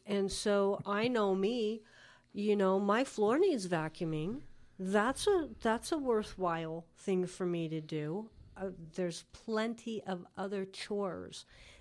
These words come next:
that I can do and feel like I'm being productive, and so I'm not feeling bad about myself as a homeowner, but I'm able to keep myself away from this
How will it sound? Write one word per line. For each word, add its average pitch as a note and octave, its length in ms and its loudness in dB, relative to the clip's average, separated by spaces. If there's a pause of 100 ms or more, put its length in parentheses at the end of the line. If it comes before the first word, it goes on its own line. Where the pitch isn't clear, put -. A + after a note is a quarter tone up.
(120)
that F#3+ 120 2
I F#3 200 4
can F3+ 320 -2
do E3+ 600 2
and F3 240 0
feel G3 320 2
like E3+ 280 0
I'm F3+ 240 2
being F#3 260 4
productive, F3+ 800 -2
and E3+ 200 -2
so F3 280 0
I'm E3+ 180 0
not F3+ 260 0
feeling F#3+ 520 -2 (560)
bad G3+ 520 2
about F3+ 280 0
myself F3 500 -2
as E3+ 140 -2
a E3+ 120 0
homeowner, E3+ 640 0 (320)
but F#3 120 0
I'm F#3 240 2 (120)
able G3 560 2
to F3 140 -12
keep - 320 -10
myself A3 580 -2
away F3+ 520 0
from E3+ 320 -2
this D#3+ 180 -4